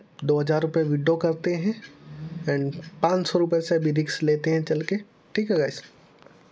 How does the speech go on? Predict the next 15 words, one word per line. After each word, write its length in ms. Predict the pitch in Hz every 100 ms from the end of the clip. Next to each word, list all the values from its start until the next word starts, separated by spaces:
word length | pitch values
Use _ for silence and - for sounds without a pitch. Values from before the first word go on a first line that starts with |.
| - - - - - - - - - - - - -
तो 360 | 165 160 156 156
लमसम 420 | 165 170 220 208
हमारी 320 | 185 185 196
विनिंग 580 | 175 170 175 185 185 165 - _ -
टोटल 300 | 165 160 180
विड्रॉल 360 | 165 156 175 175
हो 200 | 156 165
चुके 240 | 170 180
हैं 140 | 180 -
पच्चीस 500 | 151 - 185 185 -
हज़ार 240 | 147 147 147
रुपये। 240 | 143 139
तो 160 | 147 143
ये 140 | 151 170
पाँच, 360 | 165 170 165